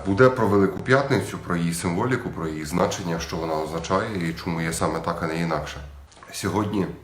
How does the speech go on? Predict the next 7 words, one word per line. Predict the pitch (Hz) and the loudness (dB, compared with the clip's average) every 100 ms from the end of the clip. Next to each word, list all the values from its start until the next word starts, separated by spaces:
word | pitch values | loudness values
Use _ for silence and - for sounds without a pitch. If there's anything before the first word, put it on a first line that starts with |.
| - | -16
є | - 85 92 | -14 -2 0
день | 87 85 | 0 -2
посту, | 82 76 - - - - - - | -4 -8 -10 -18 -20 -20 -20 -20
суворого | - 87 80 73 78 | -6 -2 0 -2 -6
посту. | - - - - - _ - | -6 -6 -8 -16 -18 _ -20
Взагалі | - 82 80 | -16 -8 -6
правила | 80 82 82 78 76 | -4 -2 -2 -2 -6